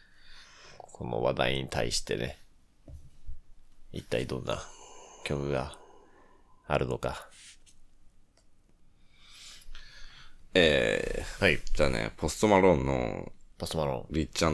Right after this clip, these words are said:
Speaker 2: サッドにしよう。
Speaker 1: リッチ&サッド。
Speaker 2: うん。
Speaker 1: うん。な、なんですか、それは。
Speaker 2: ポストマローンが結構毛が濃いので。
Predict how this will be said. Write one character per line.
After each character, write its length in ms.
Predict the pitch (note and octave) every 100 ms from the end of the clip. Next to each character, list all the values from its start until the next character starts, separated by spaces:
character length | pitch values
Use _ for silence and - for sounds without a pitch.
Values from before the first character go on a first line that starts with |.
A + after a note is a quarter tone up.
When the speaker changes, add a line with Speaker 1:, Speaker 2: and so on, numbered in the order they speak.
| D2
Speaker 2:
サ 140 | -
ッ 60 | D2
ド 80 | B1
に 60 | A#1
し 100 | -
よ 80 | - - - - - -
う。 40 |
Speaker 1:
リ 40 | E2+
ッ 20 |
チ& 100 | E2 D2+
サ 120 | -
ッ 100 | C#2
ド。 80 | - - - -
Speaker 2:
う 40 |
ん。 80 | - - -
Speaker 1:
う 60 | B1+
ん。 220 | A#1 B1 -
な、 160 | D#2
な 140 | C2+ C2+
ん 120 | G#1+
で 80 | G1+
す 80 | -
か、 80 |
そ 100 | -
れ 60 | G1+
は。 160 | G#1+ - - - - B1+
Speaker 2:
ポ 100 | D#2
ス 100 | D2+
ト 120 | F2 D#2+
マ 140 | D#2+
ロ 80 | D2+
ー 60 |
ン 120 | C#2 -
が 60 |
結 140 | - C2
構 120 | B1+
毛 240 | - C2
が 140 | - -
濃 180 | -
い 60 | B1+
の 80 |
で。 120 | -